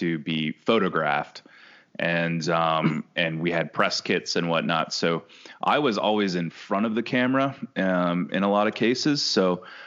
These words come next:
um, we hired photographers and we got photographers on board over the years. We, we did photo shoots, like, several times a year, right?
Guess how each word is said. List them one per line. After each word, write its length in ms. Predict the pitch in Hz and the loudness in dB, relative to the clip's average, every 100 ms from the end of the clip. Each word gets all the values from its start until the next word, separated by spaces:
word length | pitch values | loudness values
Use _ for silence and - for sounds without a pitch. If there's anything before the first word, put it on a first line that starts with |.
| - | -4
um, 420 | - 95 92 92 - | 0 2 2 0 -2
we 240 | 90 101 104 | 0 2 2
hired 500 | 95 98 101 98 92 | 2 2 2 0 -2
photographers 1160 | 107 90 92 92 90 - 92 90 90 90 82 | -6 -2 -2 0 -4 -2 -2 0 0 -2 -2
and 180 | 90 87 | -4 -2
we 140 | 87 82 | -4 0
got 280 | 95 87 | 0 0
photographers 600 | - - 90 90 85 87 | -6 -2 0 0 -2 -2
on 160 | 90 87 | -2 -2
board 340 | 78 87 87 | -2 0 0
over 160 | 87 87 | 0 -2
the 80 | 85 | -2
years. 420 | 85 87 87 - | 0 0 0 -2
We, 140 | 107 | -2
we 200 | 117 151 151 | 0 0 2
did 260 | 139 101 | 2 0
photo 280 | - 117 110 | 0 2 2
shoots, 340 | 104 107 95 98 | 2 0 2 0
like, 160 | 87 | 0
several 380 | - 107 92 90 | 0 0 2 0
times 360 | - 85 82 73 | 0 0 0 -4
a 60 | |
year, 340 | 80 82 50 - - - - - - | -2 -2 -2 -8 -20 -20 -20 -20 -4
right? 320 | 87 82 87 | 0 2 0